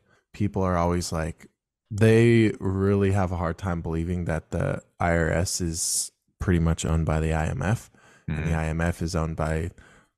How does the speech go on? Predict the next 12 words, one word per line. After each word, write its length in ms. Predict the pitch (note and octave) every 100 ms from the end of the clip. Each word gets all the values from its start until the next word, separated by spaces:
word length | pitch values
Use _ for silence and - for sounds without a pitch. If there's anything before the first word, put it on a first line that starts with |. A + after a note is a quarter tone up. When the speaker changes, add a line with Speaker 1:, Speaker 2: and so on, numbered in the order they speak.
| _ -
Speaker 1:
Europe 460 | F#2 F#2 F2+ F2+ -
and 80 | E2+
the 60 |
United 300 | E2 D#2+ D#2+
Nations 540 | D#2+ E2+ E2 E2+ E2+ E2
and 260 | D#2+ D#2+
these 220 | F2+ E2+ -
families 400 | E2 E2 E2 -
that 160 | C#2+
we're 80 | -
talking 380 | - D#2+ - G#2+
about. 260 | A2 A#2